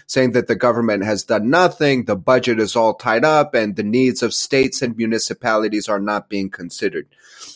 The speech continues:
So my question to you is, is this feeling, are, are these views representative of the Centrão as a whole, of the majority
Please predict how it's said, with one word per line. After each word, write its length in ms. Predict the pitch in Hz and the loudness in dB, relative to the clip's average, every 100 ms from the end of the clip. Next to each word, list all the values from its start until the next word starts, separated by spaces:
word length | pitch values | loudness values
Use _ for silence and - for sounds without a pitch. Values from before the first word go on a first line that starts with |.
| - | -6
So 160 | 175 | 0
my 140 | 185 175 | 2 2
question 340 | 214 196 180 | 2 2 0
to 100 | 190 | 2
you 140 | 175 | 4
is, 280 | 160 110 - - _ _ _ | 6 4 -2 -14 _ _ _
is 300 | 165 196 165 | 6 6 6
this 300 | 160 180 - | 6 6 4
feeling, 760 | - - 175 170 156 127 113 110 - _ _ | -2 2 6 6 6 4 0 -4 -12 _ _
are, 240 | 127 151 - | 4 6 6
are 140 | 156 | 6
these 300 | 160 165 135 | 6 2 2
views 420 | - 151 143 107 | 2 6 6 4
representative 1120 | 104 131 139 151 127 139 139 139 139 135 127 - | 2 4 4 2 0 2 4 4 4 4 0 0
of 320 | 127 131 107 | 2 4 2
the 80 | 117 | 0
Centrão 880 | 127 - 147 123 - 135 135 135 135 | 0 2 0 0 0 2 2 2 0
as 200 | 113 117 | 0 0
a 80 | 117 | 0
whole, 420 | 113 156 165 170 | 2 6 6 6
of 220 | 151 117 113 | 4 2 2
the 100 | 120 | 2
majority 760 | 120 110 113 131 135 127 120 | 2 0 2 4 6 4 0